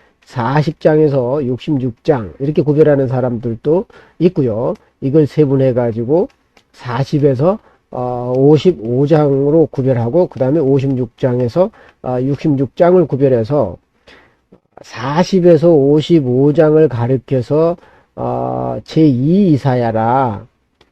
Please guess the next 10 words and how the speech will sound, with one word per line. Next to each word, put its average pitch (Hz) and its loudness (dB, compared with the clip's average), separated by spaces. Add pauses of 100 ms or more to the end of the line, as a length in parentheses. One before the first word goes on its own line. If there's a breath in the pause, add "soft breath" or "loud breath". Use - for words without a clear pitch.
(140)
아, - -12 (120)
제이 139 0 (420)
이사야라 131 2
부르고, 127 0 (380 soft breath)
그 - -10
다음에 131 2
이제 120 0 (680)
오십육에서 160 4
육십육 127 -4
장을 131 0